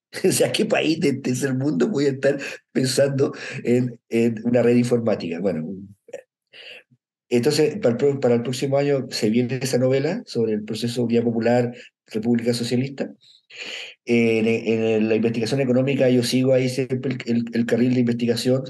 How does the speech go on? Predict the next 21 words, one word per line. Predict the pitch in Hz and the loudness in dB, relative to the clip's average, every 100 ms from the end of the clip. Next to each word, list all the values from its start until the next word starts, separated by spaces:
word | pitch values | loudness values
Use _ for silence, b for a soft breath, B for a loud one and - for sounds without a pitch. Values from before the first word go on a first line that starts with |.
| - | -6
eh, | 107 104 | -2 -2
con, | - - 104 90 95 | -4 -8 -8 -8 -8
con | - 104 | -2 0
la, | 101 95 90 B B B | 0 -2 -8 B B B
la | 92 92 | -8 -6
Fundación | 101 98 113 | -6 -4 -4
por | 107 | -2
la | 104 | 0
Transparencia, | 104 104 113 156 156 135 147 143 135 139 B B - | 0 0 0 2 0 0 0 0 -2 -8 B B -8
eh, | 196 95 - | -4 -2 0
la, | - - | -2 0
la | 104 | -2
trans-, | 107 101 101 | 0 -2 -4
eh, | 95 92 90 | -4 -2 -4
y | 104 | -2
todo | 113 110 120 | 0 2 2
el, | 127 107 - 90 85 | 2 0 -4 -10 -10
el, | 78 95 92 | -8 -6 -4
el | 104 | -2
debate | 98 104 113 113 104 | 2 2 2 2 0
previsional, | 107 101 - - 156 139 139 | 0 -2 -2 2 2 2 -2